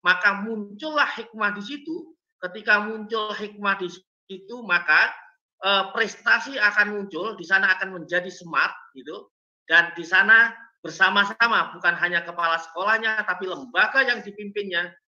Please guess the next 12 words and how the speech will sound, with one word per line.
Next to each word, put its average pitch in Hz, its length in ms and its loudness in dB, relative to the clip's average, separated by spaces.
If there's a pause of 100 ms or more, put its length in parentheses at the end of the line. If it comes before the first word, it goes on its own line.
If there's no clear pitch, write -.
(160)
juga 156 320 0
akan 165 240 -4
menjadi 156 400 -4
lembaga 147 320 -2
yang, 147 160 2 (640)
eh, 160 360 0 (520)
baik, 185 320 4
ya, 139 160 -4
menjadi 147 320 -6
lembaga 151 400 -2
yang 156 240 0
baik, 214 320 2